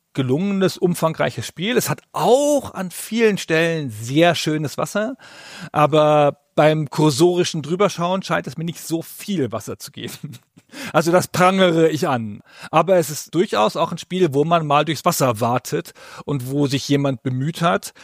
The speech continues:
möglicherweise dieselbe Person, wir wissen es nicht genau, exzellentes Wasser in einer zwei D Anmutung darzustellen. Das kommt durchaus gut an bei Kritikern. In Deutschland geben die Videogames und die Mega Fun und die Fun Generation achtzig Prozent plus.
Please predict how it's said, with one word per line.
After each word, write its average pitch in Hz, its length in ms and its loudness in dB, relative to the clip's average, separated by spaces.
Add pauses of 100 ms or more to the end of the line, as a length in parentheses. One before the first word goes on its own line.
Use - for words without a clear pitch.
möglicherweise 120 720 0
dieselbe 123 420 0
Person, 160 640 2
wir 139 140 0
wissen 139 220 -4
es - 100 -8
nicht 175 160 -4
genau, 175 460 2 (320)
exzellentes 160 720 2
Wasser 147 540 4
in 143 180 -4
einer 131 420 -2
zwei 123 360 -6
D 123 240 -2
Anmutung 117 680 -8 (220)
darzustellen. 117 840 -6 (600)
Das - 140 0
kommt 226 240 2
durchaus 135 260 0
gut - 160 -8
an 220 320 -2 (140)
bei 151 100 2
Kritikern. 175 580 -2
In 127 140 -6
Deutschland 131 500 0
geben 143 240 2
die 120 200 0
Videogames 143 640 0
und 123 140 -12
die 120 100 -2
Mega 127 240 0
Fun 120 280 -4
und 113 120 -8
die 117 60 -12
Fun - 180 -6
Generation 123 720 -2
achtzig 123 400 -2
Prozent 123 380 -2
plus. - 400 -4